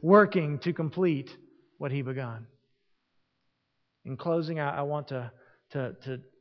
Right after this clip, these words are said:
take a moment to pray for Laura Lee Tillman. She's having a procedure tomorrow. Um, and then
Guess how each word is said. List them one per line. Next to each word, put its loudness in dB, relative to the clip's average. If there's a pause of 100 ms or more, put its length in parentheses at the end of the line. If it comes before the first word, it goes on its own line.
(140)
take -2
a -4
moment -4
to -12
pray -2
for -6
Laura -2
Lee -4
Tillman. -8
She's -10
having -6
a -10
procedure -8
tomorrow. -8 (640)
Um, -4 (1500)
and -8
then -8